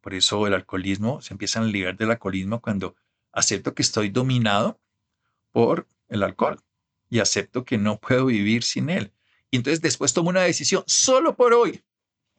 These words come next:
no voy a hacer esto. Así funciona. Ese es un método que es práctico, que si bien es cierto, tiene miles de aristas y de posibilidades, es un acto del presente, es un acto muy poderoso y muy transformador. Y esas son las dos partes esenciales para llegar a la tercera.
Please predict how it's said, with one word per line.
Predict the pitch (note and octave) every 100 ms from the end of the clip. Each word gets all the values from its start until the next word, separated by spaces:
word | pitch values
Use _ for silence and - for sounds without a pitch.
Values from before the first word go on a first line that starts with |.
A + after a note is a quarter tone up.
| _
no | A2+ G2+
voy | F#2+ G2+
a |
hacer | - C3+
esto. | D3+ - - _
Así | - - - -
funciona. | B2 A2+ - F#2 F2+
Ese | B2 -
es | -
un | G3
método | G3 - G#3 D#3 - _ _ _ _ -
que | B2+
es | -
práctico, | G3 F#3+ - F2+ - - _ _ _ _ -
que | D3+ C3 A2+
si | -
bien | B2+ F3
es |
cierto, | - A#2+ - A2+ - - _
tiene | A2 A2+
miles | A#2 B2 B2+ B2
de | B2
aristas | D3+ - - A#2+
y | C3
de |
posibilidades, | B2+ C3+ - C3 B2+ C3 B2 A2 D#3+ - _ _ _
es | -
un | A#2+
acto | G#2+ - A#2+
del | G2+ G2+
presente, | G2+ - F#2 F#2 - G2+
es | -
un | A2+
acto | G#2 - G#2+
muy | A2 B2 D#3
poderoso | D3+ - C#3+ B2 G#2+ G#2 A2
y |
muy | A2 G#2+
transformador. | - G2+ - F#2 F2+ F2+ -
Y | A#2+
esas | A#2 -
son | - C#3+
las | C#3 C3
dos | C3 D3+
partes | - A#2+ - B2+
esenciales | A#2+ A2+ G#2 - G#2+ -
para | A#2+
llegar | G#2 F2+
a | F#2+
la | F#2+
tercera. | - - E2 F2+